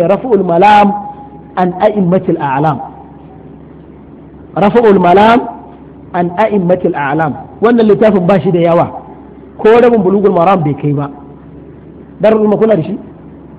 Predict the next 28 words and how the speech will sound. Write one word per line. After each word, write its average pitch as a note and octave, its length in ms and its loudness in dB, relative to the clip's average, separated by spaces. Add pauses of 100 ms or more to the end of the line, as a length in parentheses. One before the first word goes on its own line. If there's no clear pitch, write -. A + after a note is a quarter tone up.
(800)
Ba F#3 160 0
shi G3 80 -2
a E3+ 60 0
kusa C#3+ 200 -6
ko? E3+ 300 -6 (300)
Ba A3+ 280 2
shi A3+ 80 -4
da F3+ 140 2
yawa. E3+ 360 0 (540)
Wasiya G3+ 540 2
ta A#3 120 2
ga G3+ 120 2
ɗalibi, F#3+ 560 2 (800)
wasiya G#3 420 2
ta G3+ 160 4
ga F#3 140 0
ɗalibi F3 360 0
shine G#3 200 -2
in G3+ 160 0
ya A3+ 160 4
samu F3+ 180 0
littafin, F3 500 0 (440)
aƙalla A3+ 440 2
ya F#3 100 2
karanta G#3 400 2
shi G#3 180 2
sau E3+ 80 -2
uku, D#3+ 360 -4